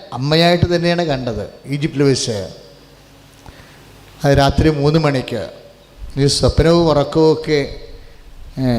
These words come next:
ഒരു വലിയൊരു സമയമാണ്. നിങ്ങൾ പ്രാർത്ഥിച്ച് കിടന്ന് ഉറങ്ങണം. അല്ലാതെ വേറെ കിടാക്കളും തോന്നിയ മാസം വിളിച്ച്, "അയ്യോ, കറണ്ടും ഇല്ലേ, ലൈറ്റും ഇല്ലേ, ഫാനില്ലേ, വേർക്കണല്ല", ഇങ്ങനെ ലോകത്തിലുള്ള മുഴുവൻ ആൾക്കാരെ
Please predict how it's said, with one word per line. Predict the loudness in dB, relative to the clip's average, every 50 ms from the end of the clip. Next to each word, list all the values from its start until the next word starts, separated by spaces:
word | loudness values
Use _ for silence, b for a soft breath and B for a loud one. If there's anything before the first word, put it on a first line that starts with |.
| -2 -4
ഒരു | -2 2 4 4
വലിയൊരു | 4 4 2 2 2 2 2 2
സമയമാണ്. | 2 0 0 -2 -2 -2 -2 -2 -2 -2 -4 -4
നിങ്ങൾ | 0 0
പ്രാർത്ഥിച്ച് | 2 2 2 2 2 0 0 -2 -2 0 -2 -2 -2 -2 -2
കിടന്ന് | 0 0 0 2 0 0
ഉറങ്ങണം. | 0 0 0 0 -2 -4 -4 -6 -10 -12 -16 -20 -20 -20 -20 -20 -20 -20 -20 -20 -20 -20 -20 -20 -20 -20 -20 -20 -20 -20 -20 -20 -20 -20 -20 -20 -20 -20 -20 -20 -20 -20 -20 -20 -20 -10 -4
അല്ലാതെ | 0 2 2 2 2 2 2 0 0 -4 -6 -8 -10 -12 -14
വേറെ | -14 -12 -6 -4 -2 0 0 0 0
കിടാക്കളും | 2 2 2 2 2 0 -2 -2
തോന്നിയ | 0 0 -2 -2 -2 -2
മാസം | -2 -2 -2 -2 -4
വിളിച്ച്, | -4 -6 -8 -6 -8
"അയ്യോ, | -8 -6 -6 -2 -2 -2 -2 0 0
കറണ്ടും | 0 2 2 0 2 2 2 2
ഇല്ലേ, | 2 0 -4 -6 -6
ലൈറ്റും | -6 -4 -4 -4 -4 -2 0 0 2 2
ഇല്ലേ, | 0 -2 -4 -6 -6
ഫാനില്ലേ, | -6 -4 -4 -2 -2 -2 0 0 0 -2 -2 -4 -6
വേർക്കണല്ല", | -4 -2 -2 0 0 0 0 0 0 2 2 2 0 0 -4 -4 -4 B B B B B B
ഇങ്ങനെ | 0 0 2 4
ലോകത്തിലുള്ള | 4 4 4 2 2 2 2 2 4 2 0 2 2 0 2 4 2
മുഴുവൻ | 2 2 2 2 2 4 4
ആൾക്കാരെ | 4 2 0 0 0 0 0 0 0